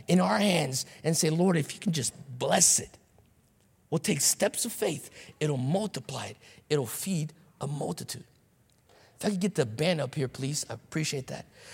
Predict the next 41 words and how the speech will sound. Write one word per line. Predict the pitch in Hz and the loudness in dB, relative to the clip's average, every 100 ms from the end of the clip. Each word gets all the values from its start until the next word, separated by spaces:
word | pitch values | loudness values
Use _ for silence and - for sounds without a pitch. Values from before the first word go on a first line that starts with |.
| - | 0
But | 185 | 2
this | 202 247 | 4 4
is | |
what | 220 220 | 8 8
I | 185 | 8
feel | 170 190 180 | 4 4 4
in | |
my | 156 147 | 4 2
heart | 151 160 | 2 0
today. | 123 113 131 - - - - - | 0 -4 -6 -12 -20 -20 -14 0
I | |
feel | 165 208 190 | 4 8 8
Holy | 185 185 | 8 6
Spirit | 165 - 160 | 4 2 0
is | 147 - | 2 2
talking | - 156 151 127 | 4 4 4 -4
to | 117 | -6
us, | 104 - - - _ _ - - - | -8 -8 -12 -16 _ _ -20 -20 -4
and | 156 | 0
he's | 156 | 2
saying | - 160 143 | 2 0 0
there's | 135 - | -2 -2
things | 170 | -2
that | 143 | 0
we | 139 | 0
need | 139 | -2
to | 117 | -4
face. | - - - - - - - - _ _ _ _ _ - _ | -6 -8 -6 -8 -8 -16 -20 -20 _ _ _ _ _ -20 _
There's | 151 147 | 2 4
things | - 196 170 | 4 2 2
that | 160 | 2
are | 151 | 2
implicit | 139 - 160 - 135 | -2 -2 -2 -2 -2
that | 127 | -2
we | 127 | 0
need | 135 | -2
to | 123 | -2
bring | 113 143 143 | -2 -2 -2
to | 127 | -4
the | 123 117 | -4 -2
explicit. | - - 123 - - | -2 -2 -4 -6 -8